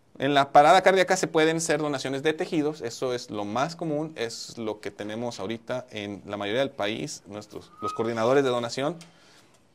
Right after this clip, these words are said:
hemos logrado superar, eh,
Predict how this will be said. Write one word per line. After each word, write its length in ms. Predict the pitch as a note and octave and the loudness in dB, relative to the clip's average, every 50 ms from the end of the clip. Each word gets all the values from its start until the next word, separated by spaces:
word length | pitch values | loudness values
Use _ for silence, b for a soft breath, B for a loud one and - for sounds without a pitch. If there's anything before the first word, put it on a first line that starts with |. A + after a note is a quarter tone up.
| _ _ _ _ _ _ _ _ _ _ - | _ _ _ _ _ _ _ _ _ _ -12
hemos 260 | A2+ A2+ A#2+ B2 B2 | -8 -6 -4 -4 -2
logrado 540 | A2 G#2 G2+ G2+ G2+ G#2+ A#2 A#2+ B2 B2 B B B B B B _ _ | 0 0 2 4 4 4 4 4 2 -2 B B B B B B _ _
superar, 680 | - - B2 - - A2+ G#2+ A2 A2+ C3 C#3+ C#3 C#3+ B B B B B B B B B B B B _ _ - - - | -8 -8 -6 -2 0 2 4 4 4 4 2 -2 -10 B B B B B B B B B B B B _ _ -18 -10 -6
eh, 560 | A2 A2+ G#2+ G#2 G#2 G2+ G2+ G#2 G2+ G2+ | -2 -2 -2 -2 -2 -2 -4 -6 -8 -10